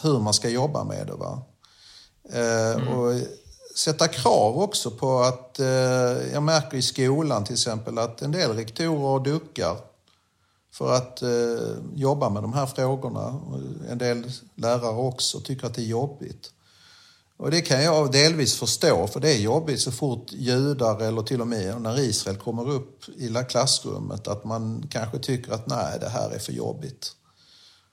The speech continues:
Speaker 1: De här eleverna blir så arga. Ja, då får man kanske... Okej, hur ska vi tackla det här? Då kanske man måste tackla det. För Sverige som det ser ut som det gör, då kanske vi måste göra någonting och, och se hur verkligheten är.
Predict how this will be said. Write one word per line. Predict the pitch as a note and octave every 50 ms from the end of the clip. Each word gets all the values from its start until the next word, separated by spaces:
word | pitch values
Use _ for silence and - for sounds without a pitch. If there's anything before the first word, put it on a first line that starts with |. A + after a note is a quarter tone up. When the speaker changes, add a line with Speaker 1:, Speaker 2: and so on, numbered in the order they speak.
| _ _ _ _ _ _ _
Speaker 1:
De | - A#2
här | A2+ A2+
eleverna | A2+ A2 A#2 A#2 A2+ G#2+ A2 G#2+
blir | G#2 A#2 A#2
så | - - A#2
arga. | G#2+ A2 A#2 B2 C#3 D#3 - B2 - -
Ja, | - E3+
då | E3+ F3
får | - - F3+
man | E3+ E3+ D#3+
kanske... | - E3 D#3+ D#3 - D#3+ D#3 D3+ D3+ D3 - - - - _
Okej, | - F3 F#3+ - A#3+ A3 D3+ B2 -
hur | B2 C#3 F#3
ska | - - F#3+
vi | F3 F#3 F3
tackla | F3+ - F3+ F#3+ F#3 - - B2+ C3
det | C#3 D#3
här? | G3 A3+ - - B2 A#2+ - - - _ _ _
Då | - -
kanske | - F#3 F3 E3
man | F3 E3+ E3+
måste | E3+ F#3+ F#3 - B2
tackla | G#2 - C3 C3+ C#3 - - - -
det. | - F2 - - - - - - _ _
För | - -
Sverige | - - A3 F#3+ E3 C#3 C3
som | - - D#3
det | F3 A3+ A#3 G#3 E3
ser | - - F3 F3 -
ut | - -
som | - F3 E3
det | F3 F#3+
gör, | A3+ C#4 - - - - A2+ A#2+ - - - _ _ _ _ _ _ _ _ _ _ _ _ _ _ _ _ _ _
då | -
kanske | D#3+ - G#3+ G#3 G#3 G3+
vi | F#3 G3+ G3+ G3 G3+
måste | G3 F#3 F#3+ F#3+ - F#3
göra | D#3 D#3+ F3 G#3+ A3
någonting | G3 C#3+ B2+ - D#3 C#3+ C#3 D3+ D#3 -
och, | - C#3+ D#3 E3 E3 E3 - -
och | E3+ E3+ E3+ D#3+
se | - - G#3+ G3+ F3 D#3
hur | C#3 D3 D#3
verkligheten | C#3+ D#3 D#3+ F3+ D#3+ - - D#3 D3+ D3+ D3+ - D#3+ E3+
är. | A3+ A3+ - - A#2+ B2